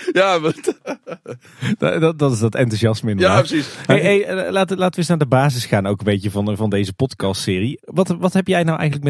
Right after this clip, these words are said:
Speaker 2: met, eh, met, met de Efteling?
Speaker 1: Ja, wat, wat heb ik niet, kun je beter vragen, maar
Speaker 2: Ik ga het toch niet doen. Wat heb
Speaker 1: Nee,
Speaker 2: je met
Speaker 1: nee,
Speaker 2: de Efteling?
Speaker 1: nee, wat, wat, wat heb ik met de Efteling? Kijk, eh, de, de Efteling staat voor herinneringen,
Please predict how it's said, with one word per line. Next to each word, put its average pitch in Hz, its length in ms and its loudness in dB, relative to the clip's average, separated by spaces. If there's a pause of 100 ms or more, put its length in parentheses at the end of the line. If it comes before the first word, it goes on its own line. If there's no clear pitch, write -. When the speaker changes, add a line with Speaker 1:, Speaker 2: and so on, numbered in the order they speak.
(120)
Speaker 2:
met, 131 100 0
eh, 120 80 -4
met, 131 140 -4
met 139 160 0
de - 100 -4
Efteling? - 400 -6 (800)
Speaker 1:
Ja, 107 140 2
wat, 123 160 2
wat 123 160 0
heb 120 140 0
ik 98 140 -4
niet, 127 480 0
kun 101 140 -8
je 95 240 -6
beter 95 300 -6
vragen, 101 400 -6
maar 95 180 -4 (300)
Speaker 2:
Ik - 140 -10
ga - 80 2
het - 80 0
toch 123 140 0
niet 117 140 0
doen. 120 180 -2
Wat 123 120 2
heb 135 100 0
Speaker 1:
Nee, 139 120 4
Speaker 2:
je 117 40 4
met 156 180 6
Speaker 1:
nee, - 100 2
Speaker 2:
de - 60 2
Efteling? 113 400 0
Speaker 1:
nee, 107 120 -2
wat, 113 200 2
wat, 113 340 -2
wat 131 240 0
heb 127 260 -4
ik 165 220 0
met 127 200 -2
de - 100 -6
Efteling? 101 540 -4
Kijk, 110 280 0
eh, - 300 -4
de, 107 160 -2
de 107 120 -2
Efteling 113 360 -4
staat 110 280 -2
voor 104 280 -4 (280)
herinneringen, 110 760 0